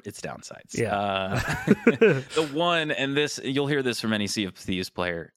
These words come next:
Speaker 1: um, hit registration is the most difficult thing. When you're in the middle of a fight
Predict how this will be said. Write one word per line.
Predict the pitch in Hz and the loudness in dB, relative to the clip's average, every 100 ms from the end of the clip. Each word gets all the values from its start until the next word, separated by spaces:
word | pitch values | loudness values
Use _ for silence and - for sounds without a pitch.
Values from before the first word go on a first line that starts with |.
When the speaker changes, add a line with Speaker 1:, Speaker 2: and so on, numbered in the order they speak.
| - | -4
Speaker 1:
um, | 95 92 90 87 107 _ _ _ | -2 0 -2 -6 -14 _ _ _
hit | - 160 - | -4 -2 0
registration | 113 98 - 92 80 69 - - | 0 -2 -2 -2 -2 -8 -10 -8
is | 101 90 - - | -6 -6 -6 -10
the | 98 95 90 | -12 -8 -6
most | 95 92 - | -4 -4 -8
difficult | 90 82 123 | -12 -12 -12
thing. | - 62 - | -8 -8 -8
When | - 113 | -6 -4
you're | 123 147 | -2 -2
in | |
the | 147 | -2
middle | 131 127 | 0 0
of | 117 | 0
a | 107 | 0
fight | 120 104 98 | 0 0 -2